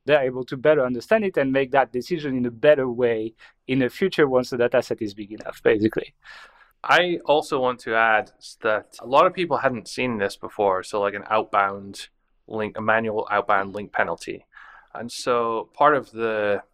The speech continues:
Speaker 2: I guess, confusion is because that appeared to be a new pe-, appeared to be a new thing to a lot of people, at least going by some of the comments.
Speaker 1: Yeah.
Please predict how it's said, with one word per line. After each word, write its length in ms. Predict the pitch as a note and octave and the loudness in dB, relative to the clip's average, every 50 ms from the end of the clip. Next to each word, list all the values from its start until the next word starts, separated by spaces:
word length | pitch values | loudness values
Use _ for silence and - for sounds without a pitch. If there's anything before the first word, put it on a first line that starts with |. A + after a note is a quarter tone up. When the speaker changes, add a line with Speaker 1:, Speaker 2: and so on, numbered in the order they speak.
| _ - | _ -10
Speaker 2:
I 80 | - A2+ | -6 -4
guess, 180 | A2 A2 - - | -4 -4 -4 -6
confusion 540 | - A2+ G#2 - D#3 F3 F3 C#3+ B2 A2+ | -8 -10 -8 -6 -2 -2 -2 -2 -2 -6
is 120 | G#2+ G2+ - | -8 -10 -12
because 400 | - - - - C3+ A#2+ A2 - | -12 -12 -4 0 0 0 0 0
that 200 | A#2 G#2 - - _ - | 0 -2 -2 -4 _ -16
appeared 320 | - - - C#3 C3 B2 | -16 -6 -2 0 0 0
to 80 | - B2 | 0 -2
be 140 | A#2 A#2 A2 | -2 -2 -2
a 40 | |
new 240 | G#2+ G#2+ A2 A#2 A#2 | -4 -2 -2 -4 -4
pe-, 240 | - - - A#2+ - _ _ - - - - | -4 -6 -8 -10 -10 _ _ -20 -12 -4 -4
appeared 300 | G#2+ - - - C#3 B2+ | -4 -2 0 0 0 0
to 60 | - | 0
be 80 | C3 B2 | -2 -4
a 40 | A2+ | -4
new 240 | A2 A2 A#2 A#2 | -6 -8 -8 -10
thing 300 | A2+ - A#2+ A2+ A#2 A2 | -4 -2 -2 -2 -2 -2
to 100 | - A2+ | -4 -4
a 20 | G#2 | 0
lot 200 | G2 G2+ G2 G2 | 2 2 2 2
of 40 | - | 0
people, 320 | - - G2+ - G2 F#2+ | -6 -10 -6 -2 -2 -2
at 60 | F#2+ | -2
least 180 | A2 G#2+ - - | -6 -10 -4 0
going 300 | G#2 G#2 G2+ G2+ F#2+ - _ | 0 0 0 0 -4 -6 _
by 120 | - F#2+ | 0 0
some 160 | F#2+ - A2+ F#2+ | 0 -2 -4 -10
of 40 | |
the 80 | F#2 F#2+ | -10 -8
comments. 520 | - - A2+ G#2 G2 F#2+ - - - - - - - - - - - - - _ _ _ - | -2 0 0 0 0 -2 -6 -10 -14 -20 -20 -20 -20 -20 -18 -18 -20 -20 -20 _ _ _ -2
Speaker 1:
Yeah. 140 | C3 C#3 | -2 -2